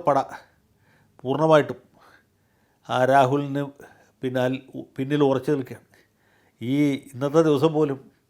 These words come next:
ആ, യു ഡി എഫ് സൈബർ വിങ്ങിൻ്റേതായിട്ട് പുറത്തു വന്നുള്ള ആ ഒരു പോസ്റ്റ് ഞാൻ കാലത്ത് കണ്ടു. അതിൽ പറഞ്ഞിട്ടുള്ളത് നിരുപാധികം അവനോടൊപ്പം എന്നാണ്.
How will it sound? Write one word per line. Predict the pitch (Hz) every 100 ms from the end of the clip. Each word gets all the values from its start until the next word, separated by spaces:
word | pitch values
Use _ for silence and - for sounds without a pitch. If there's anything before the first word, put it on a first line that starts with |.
| _ _ _ _ _ _ _ 120
ആ, | 113 113 113
യു | 120 127
ഡി | 156
എഫ് | 160 - - -
സൈബർ | 131 131 151 147
വിങ്ങിൻ്റേതായിട്ട് | 147 143 143 143 143 131
പുറത്തു | 123 135
വന്നുള്ള | 135 131 131 - - _ _ _ _ _ _ _ 117
ആ | 123 123
ഒരു | 127 127
പോസ്റ്റ് | 120 120 - 113 - 127
ഞാൻ | 127 127
കാലത്ത് | 123 123 120
കണ്ടു. | 107 - - - _ _ _ _ _ -
അതിൽ | 120 147 147
പറഞ്ഞിട്ടുള്ളത് | 147 143 135 135 110 - _ _ _ - 139
നിരുപാധികം | 165 185 180 170 180 - 139
അവനോടൊപ്പം | 143 156 147 135 - - 117
എന്നാണ്. | 107 98